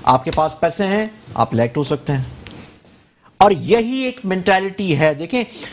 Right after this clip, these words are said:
अ, खुसूसन अगर मैं अपने province की अगर मैं बात करूं, तो ये अवाम को भी सोचना चाहिए। पंजाब के लोग, खैबर पख्तूनख्वा के लोग इज्तमाही सोच रखते हैं। मोटरवे बन गया,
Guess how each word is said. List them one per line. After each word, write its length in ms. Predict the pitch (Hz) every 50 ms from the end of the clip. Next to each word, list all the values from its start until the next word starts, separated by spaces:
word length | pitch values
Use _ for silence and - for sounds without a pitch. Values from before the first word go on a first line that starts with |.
| - - - - -
अ, 280 | - 123 143 147 135 -
खुसूसन 360 | - 208 196 226 247 220 233
अगर 260 | 247 226 220 208 220
मैं 120 | 214 208 202
अपने 300 | 196 - - 254 277 262
province 380 | - 226 220 208 208 202 -
की 80 | - 214
अगर 180 | 196 180 180 175
मैं 120 | 156 120
बात 260 | 123 135 160 180 -
करूं, 340 | - 185 170 170 185 220 233 226 - - - - - - -
तो 80 | - 175
ये 180 | 160 156 - -
अवाम 520 | - - 143 147 143 165 175 190 196 196
को 140 | 185 - 185
भी 160 | 156 180 175
सोचना 460 | - - 165 156 156 - 165 156 147
चाहिए। 580 | 135 - - 123 120 131 127 120 113 104 92 - - - - - - - -
पंजाब 400 | 160 170 165 190 190 202 202 -
के 80 | 220 208
लोग, 500 | 208 208 220 220 214 - - _ _ -
खैबर 260 | 226 214 180 208 214
पख्तूनख्वा 560 | 214 - 214 - - 220 220 208 208 220 208
के 160 | 208 214 196
लोग 300 | 185 185 196 214 208 - - _ - - - - - - - - - -
इज्तमाही 500 | 202 190 - - - 220 202 196 196 190
सोच 320 | 180 - 180 165 147 - 127
रखते 260 | 127 127 - - 120
हैं। 260 | 107 104 98 98 101 - - - - - - - - - - - - - - -
मोटरवे 420 | 123 139 160 165 175 196 196 202
बन 200 | 175 190 196 196
गया, 300 | 180 190 185 185 180 160